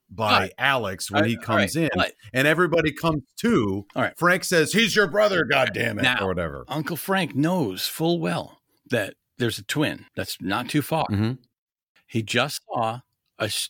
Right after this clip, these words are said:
Speaker 2: a strange Chinese man yell at
Speaker 1: <laughs>
Speaker 2: Chad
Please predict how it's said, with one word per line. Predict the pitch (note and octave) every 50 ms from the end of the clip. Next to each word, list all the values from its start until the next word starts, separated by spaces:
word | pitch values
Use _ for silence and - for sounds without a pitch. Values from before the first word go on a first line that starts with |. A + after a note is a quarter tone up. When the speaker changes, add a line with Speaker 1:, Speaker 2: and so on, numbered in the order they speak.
| _ -
Speaker 2:
a | A2 G2
strange | - - - - - A#2+ B2+ D3 E3 - -
Chinese | - - D#3 E3+ F3 E3+ F3 E3 C3 G#2+
man | G2+ F#2 D#2 C2 B1 - - - _ -
yell | F#2+ G#2+ A#2 A#2 A#2+ C3 D#3 F3+ F#3+ -
at | G#2 G#2+ -
Speaker 1:
<laughs> | - - -
Speaker 2:
Chad | - D3+ C3+ G#2 E2+ D#2 C#2+